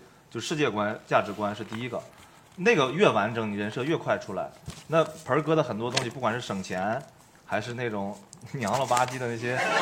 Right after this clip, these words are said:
还是歇后语，那是他本身自己性格中都有的。那其实是，他就会很容易出来。你看，我跟盆儿哥一起录了一百多期播客，现在也没有人总结出来我是啥，但盆儿哥就很清楚。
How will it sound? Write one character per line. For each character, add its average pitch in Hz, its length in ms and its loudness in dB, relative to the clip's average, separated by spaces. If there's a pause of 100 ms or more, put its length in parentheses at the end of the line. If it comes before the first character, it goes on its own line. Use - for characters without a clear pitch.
(760)
还 160 100 10
是 170 80 6
歇 160 180 4
后 196 200 8
语， 92 260 -2 (140)
那 175 80 -2
是 180 60 2
他 190 140 6
本 123 300 0
身 160 220 -2
自 170 120 -8
己 113 140 -6
性 147 200 -8
格 127 120 -2
中 143 220 -4
都 165 180 2
有 - 220 -2
的。 64 160 -6 (420)
那 156 300 4
其 - 220 -6
实 156 180 -2
是， 143 360 0 (840)
他 175 140 4
就 202 120 2
会 175 160 4
很 113 200 -4
容 101 180 -4
易 147 160 -4
出 139 220 -4
来。 113 220 4
你 113 80 -8
看， 151 120 4
我 127 100 0
跟 147 140 0
盆 135 140 -2
儿 - 20 -6
哥 147 80 4
一 165 100 2
起 120 120 -6
录 131 120 -4
了 120 60 -2
一 151 100 -2
百 107 120 2
多 104 120 -2
期 107 120 -8
播 101 120 -6
客， 98 220 -8 (220)
现 196 200 6
在 165 180 8
也 110 260 0
没 110 100 -4
有 135 60 0
人 123 160 -2
总 101 160 -6
结 113 80 -2
出 113 100 -4
来 113 60 2
我 98 160 -2
是 101 60 -8
啥， 98 180 -8 (420)
但 147 160 4
盆 127 160 2
儿 - 20 4
哥 147 160 4
就 143 120 0
很 110 140 -4
清 113 200 -8
楚。 107 180 -12